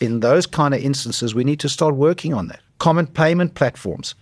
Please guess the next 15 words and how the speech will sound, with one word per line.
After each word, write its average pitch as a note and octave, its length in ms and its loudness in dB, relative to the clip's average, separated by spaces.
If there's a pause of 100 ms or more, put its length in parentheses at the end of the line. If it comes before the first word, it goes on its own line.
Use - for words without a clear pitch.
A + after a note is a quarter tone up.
(360)
massive C#3+ 720 0
task, - 380 -2
so B2 140 0
that A#2+ 140 2
we B2+ 80 0
can B2 160 -4
start C#3 320 0
getting B2+ 380 -2
easier D#3+ 420 2
payments C#3 540 -2
across - 280 -2
domestic A#2+ 520 -4
currencies, A#2+ 500 -2
different B2 340 -4
currencies, A2 520 -4